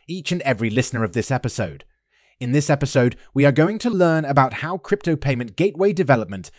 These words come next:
will transform the financial system in the future. I am happy to welcome the crypto expert, Mister Richard, to our conversation. Let's start our discussion.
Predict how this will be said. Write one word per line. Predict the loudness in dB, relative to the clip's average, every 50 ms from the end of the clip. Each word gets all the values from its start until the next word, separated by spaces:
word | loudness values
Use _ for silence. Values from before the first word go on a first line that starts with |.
| _ _ _
will | -6 -6
transform | -6 -4 -4 -4 -4 -4 -6 -8 -4 -2 -2 -2 -2 -2
the | -4 -4
financial | -2 -2 -2 -2 -2 -4 -4 -4 -6 -6 -6
system | -6 -6 -8 -8 -6 -8 -8 -8
in | -8
the | -10 -10
future. | -10 -8 -8 -8 -4 -2 -2 -4 -4 -6 _ _ _ _ _ _ _ _ _ _ _ _ -4
I | -2 0 0
am | 0 -2
happy | -2 -4 -4 -4 -4 -4
to | -2 0 4
welcome | 4 4 4 2 0 -4 -4
the | -6
crypto | -4 -4 -4 -2 0 0 0
expert, | 0 0 -4 -4 0 4 4 4 4 4 -2 _ _ -6
Mister | -4 -4 -4 -4 -2
Richard, | 0 2 2 2 2 2 0 0 -2 -8 _ _
to | -4 -2 2 2
our | 2 0 0
conversation. | -2 -4 -2 -2 -2 -2 0 0 0 0 -2 -6 -12 -14 _ _ _ _ _ _ _
Let's | 2 2 2 2 0 -8
start | -6 0 0 2 2 2 0
our | 0 0
discussion. | 0 -2 -2 0 0 0 0 -2 -8 -12 -14